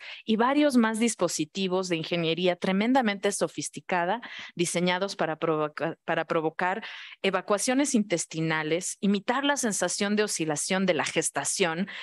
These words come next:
pero también de los barcos y de sus náuseas. Lo que tienen en común todas estas cosas no son sus formas materiales ni sus usos en realidad, sino que todas fueron diseñadas de alguna manera para poner el cuerpo humano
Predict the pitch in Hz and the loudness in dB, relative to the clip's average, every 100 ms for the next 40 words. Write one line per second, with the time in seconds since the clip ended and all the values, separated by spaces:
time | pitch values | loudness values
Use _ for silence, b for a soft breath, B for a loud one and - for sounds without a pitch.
0 | B - 220 226 247 254 277 277 214 190 | B 0 0 2 4 4 4 4 2 2
1 | 208 214 220 202 196 175 - 147 160 180 | 0 0 0 0 0 0 0 -2 0 0
2 | 175 - - - - - _ B B B | -2 -4 -6 -10 -12 -16 _ B B B
3 | B 196 247 277 302 330 285 269 240 254 | B 0 2 4 4 4 2 4 6 4
4 | 277 302 320 247 - 208 - 170 180 208 | 4 2 2 0 0 -4 0 0 0 0
5 | 214 226 - 311 339 - 160 - 175 160 | 2 2 2 2 2 0 -4 0 2 2
6 | 151 135 151 165 151 156 165 196 214 175 | 2 0 0 -2 0 -2 2 2 2 2
7 | 180 165 160 - 233 294 202 156 151 143 | 2 0 -2 0 0 2 0 -2 -4 -2
8 | 147 143 143 147 - B B - 226 226 | 0 2 2 2 -2 B B 0 4 4
9 | 233 - 277 294 294 - 240 247 226 190 | 2 4 4 4 0 2 4 6 4 4
10 | 170 175 190 202 190 175 185 247 277 262 | 2 4 4 2 2 2 4 6 6 6
11 | 170 170 175 - B B - 175 175 185 | 4 2 2 -2 B B -2 -2 0 0
12 | 214 240 226 202 196 214 175 170 185 202 | 2 0 0 0 2 2 2 2 2 0
13 | 208 | -2